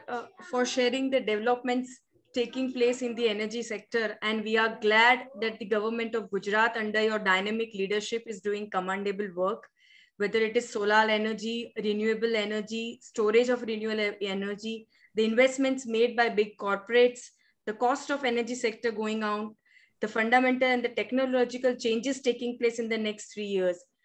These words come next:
We are also thankful to you for sharing, uh, and throwing light on the issues on M S M E with, uh, strong need for M S M E institutions, M S M E estates,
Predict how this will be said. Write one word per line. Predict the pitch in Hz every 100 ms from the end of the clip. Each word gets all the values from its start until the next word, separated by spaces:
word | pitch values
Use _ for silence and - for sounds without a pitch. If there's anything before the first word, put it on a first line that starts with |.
| _ - _
We | 226
are | 240
also | 247 247 294 294 _ 294
thankful | 262 247 247 277 277 262
to |
you | 262 254
for | 262 240 240
sharing, | - 220 220 247 269 269
uh, | 208 196 196 -
and | 202 202 202
throwing | 226 247 233
light | 226 240 240
on | 220
the | 214
issues | 214 - 269
on | 247 240
M | 208 214
S | 214
M | 214 220
E | 214
with, | 208 214 - _ _ _ -
uh, | 196 196
strong | - 254 247 269 254
need | 262 294
for | 277 269
M | 226 233
S | 247
M | 262 247
E |
institutions, | 226 - 262 254 247 240 214 196 -
M | 202
S | 220 220
M | 220
E | 220 208
estates, | 196 - 247 208 -